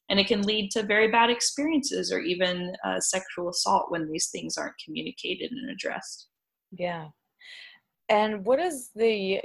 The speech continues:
Speaker 2: do you have an age limit on your app? Like, do you have to be a certain age to get on it?
Speaker 1: Yeah, we don't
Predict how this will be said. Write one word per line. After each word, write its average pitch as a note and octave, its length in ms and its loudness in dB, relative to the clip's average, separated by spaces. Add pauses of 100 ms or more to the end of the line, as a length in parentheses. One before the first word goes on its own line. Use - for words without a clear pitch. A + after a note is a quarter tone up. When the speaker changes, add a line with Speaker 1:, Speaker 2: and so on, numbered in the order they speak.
Speaker 2:
do G3 80 -6
you A3+ 80 0
have D4 140 0
an E4 160 -2
age G#3 280 2
limit D4 440 0
on G#3 200 2
your G3+ 220 -2
app? F#3+ 300 6 (360)
Like, F3+ 180 -6
do F#3 80 -8
you F#3 100 0
have G3 140 2
to G3 100 0
be F#3 120 -2
a F3 40 -4
certain F#3+ 260 -2
age F3 220 -8
to F#3+ 100 -8
get F3+ 120 -4
on E3+ 180 -4
it? A#3 60 -12 (760)
Speaker 1:
Yeah, A3+ 320 10
we A#3+ 100 6
don't A#3+ 340 8